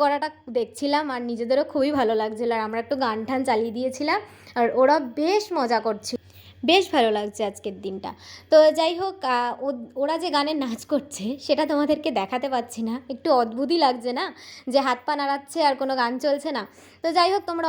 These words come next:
অনেকেই জানো যে একটু গানের বিষয়টা নিয়ে একটু কপিরাইট, কপিরাইট খাওয়ার ব্যাপার আছে, তো সেই কারণে আর গানটা তোমাদেরকে হাইলাইট করলাম না, যে কারণে একটু হাত পা নাচানোটাই তোমরা একটু দেখো, একটু তোমাদের সাথে শেয়ার করলাম,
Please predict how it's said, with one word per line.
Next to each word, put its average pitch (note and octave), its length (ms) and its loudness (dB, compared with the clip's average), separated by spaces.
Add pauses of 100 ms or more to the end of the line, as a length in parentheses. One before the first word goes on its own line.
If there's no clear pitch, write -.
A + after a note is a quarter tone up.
অনেকেই D4+ 380 -2
জানো C#4+ 200 0 (160)
যে C#4+ 80 0 (120)
একটু C#4 160 -6 (100)
গানের C4+ 460 -2 (120)
বিষয়টা C#4 460 0
নিয়ে C#4 140 -4
একটু C#4+ 120 -8 (100)
কপিরাইট, C4 500 0
কপিরাইট C4 400 0 (100)
খাওয়ার C4 300 2
ব্যাপার G#3 240 0 (120)
আছে, A#3 200 -10 (360)
তো C4 60 0 (140)
সেই C4+ 160 2
কারণে D4+ 320 0
আর D4+ 140 0
গানটা A#3+ 340 0 (440)
তোমাদেরকে B3+ 520 0 (140)
হাইলাইট A#3 380 2 (100)
করলাম A#3+ 340 2 (120)
না, A#3+ 60 -6 (340)
যে C4 140 2
কারণে C#4+ 260 4
একটু D4 200 -6
হাত C4+ 200 0
পা C#4 140 -2
নাচানোটাই C#4 560 0
তোমরা C4+ 180 0 (120)
একটু - 140 -2 (160)
দেখো, A#3+ 300 -4 (320)
একটু - 240 -12
তোমাদের B3 300 2
সাথে C#4 240 2
শেয়ার A#3 180 2 (100)
করলাম, B3+ 240 -2